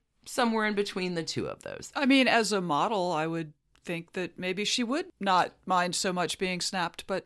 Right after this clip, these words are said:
Speaker 1: Yeah, I don't think that's actually as bad as you think it is,
Speaker 2: Yeah.
Speaker 1: Kennedy insider.
Speaker 2: Yeah.
Speaker 1: I'll let y'all
Speaker 2: Yeah,
Speaker 1: weigh
Speaker 2: yeah.
Speaker 1: those out on the
Speaker 2: You,
Speaker 1: scale
Speaker 2: you
Speaker 1: of
Speaker 2: be the judge.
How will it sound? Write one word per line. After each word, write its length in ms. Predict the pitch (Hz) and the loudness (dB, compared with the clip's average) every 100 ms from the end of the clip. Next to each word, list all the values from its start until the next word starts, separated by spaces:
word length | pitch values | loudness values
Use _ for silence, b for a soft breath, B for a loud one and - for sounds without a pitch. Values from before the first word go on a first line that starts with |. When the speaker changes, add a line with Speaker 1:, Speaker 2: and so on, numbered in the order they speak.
| - - | -10 2
Speaker 1:
Yeah, 200 | 202 151 | 6 6
I 40 | |
don't 180 | 160 156 | 4 0
think 220 | 147 139 | -2 0
that's 240 | 139 135 | 0 0
actually 340 | 123 123 139 123 | 0 0 0 0
as 120 | 123 | 0
bad 200 | 131 131 | 2 2
as 140 | 123 | 0
you 80 | 123 | -2
think 260 | 120 135 139 | -2 0 0
it 60 | |
is, 220 | 120 104 170 | -2 -2 -2
Speaker 2:
Yeah. 80 | |
Speaker 1:
Kennedy 400 | 151 135 120 117 | 2 2 0 -4
insider. 600 | 87 117 - 95 90 85 - | -4 -4 0 -2 -2 -6 -10
Speaker 2:
Yeah. 200 | - 165 _ _ _ _ _ _ _ _ - | -14 -16 _ _ _ _ _ _ _ _ -4
Speaker 1:
I'll 180 | 262 240 | 0 4
let 220 | 208 - | 4 6
y'all 460 | 190 180 147 104 - | 6 8 8 6 -2
Speaker 2:
Yeah, 300 | 214 196 185 | 0 4 6
Speaker 1:
weigh 180 | 151 147 | 6 6
Speaker 2:
yeah. 40 | 135 | 6
Speaker 1:
those 300 | 139 135 135 | 4 4 4
out 300 | 117 110 - | 4 4 0
on 240 | 127 123 | 2 2
the 180 | 120 107 | 0 -2
Speaker 2:
You, 220 | 180 202 226 | -2 0 4
Speaker 1:
scale 460 | 143 131 127 113 | 4 4 2 4
Speaker 2:
you 80 | 254 | 4
Speaker 1:
of 60 | 240 | 4
Speaker 2:
be 120 | 214 | 2
the 120 | 175 | 0
judge. 580 | 151 151 135 139 - | -2 -4 -6 -6 -10